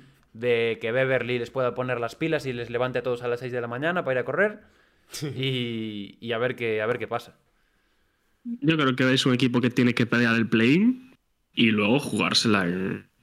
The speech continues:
Speaker 3: cuando, en la hora de la verdad. Y, se, y si ganan, a playoffs.
Speaker 1: Yo estoy de acuerdo. Yo creo que puede pelear el play-in, por lo menos a priori. También vuelve Malik Beasley, que, eh, fuera de las pistas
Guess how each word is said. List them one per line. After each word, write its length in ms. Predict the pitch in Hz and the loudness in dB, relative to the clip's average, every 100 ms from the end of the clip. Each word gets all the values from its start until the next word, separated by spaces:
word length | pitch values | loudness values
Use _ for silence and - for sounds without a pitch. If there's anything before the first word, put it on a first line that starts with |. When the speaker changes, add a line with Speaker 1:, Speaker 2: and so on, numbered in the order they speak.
| _ _ _ | _ _ _
Speaker 3:
cuando, 400 | - 95 101 78 | -2 2 4 4
en 80 | 110 | 4
la 80 | 107 | 4
hora 120 | 127 | 4
de 60 | 117 | 4
la 80 | 107 | 4
verdad. 360 | 107 135 123 - _ _ _ | 4 2 0 -6 _ _ _
Y, 180 | - 113 | -2 0
se, 220 | 107 104 - - | 2 -2 -2 0
y 240 | 117 107 | 2 4
si 180 | 101 107 | 4 4
ganan, 500 | 120 170 233 262 254 - | 4 4 4 2 0 -6
a 120 | - 107 | -4 0
playoffs. 460 | 101 131 135 - - _ _ _ _ _ _ _ | 2 2 0 -4 -8 _ _ _ _ _ _ _
Speaker 1:
Yo 100 | 139 | -14
estoy 160 | 202 226 | -8 -8
de 40 | |
acuerdo. 320 | 107 101 107 107 | -8 -10 -16 -14
Yo 140 | 123 | -8
creo 160 | 180 175 | -6 -6
que 80 | |
puede 220 | 127 127 104 | -6 -8 -10
pelear 340 | 113 107 113 | -12 -12 -12
el 100 | 110 | -14
play-in, 460 | 107 110 127 160 160 _ | -16 -12 -10 -10 -12 _
por 140 | 190 120 | -10 -6
lo 60 | |
menos 260 | 131 180 185 | -4 -2 -2
a 100 | - | -6
priori. 380 | 120 135 131 101 _ _ _ _ | -6 -4 -4 -8 _ _ _ _
También 340 | - 110 139 160 | -18 -6 -4 0
vuelve 420 | 165 156 156 156 | 0 0 -2 -2
Malik 300 | 151 147 143 | -2 -2 -4
Beasley, 320 | 160 165 139 | -4 -4 -6
que, 280 | - 113 113 _ _ _ - | -8 -12 -12 _ _ _ -14
eh, 540 | 107 104 101 101 101 | -12 -10 -12 -12 -14
fuera 480 | - - 143 131 101 - | -12 -4 -4 -4 -6 -12
de 100 | 117 | -12
las 160 | 113 - | -10 -8
pistas 540 | 170 151 - 98 - | -6 -6 -10 -18 -20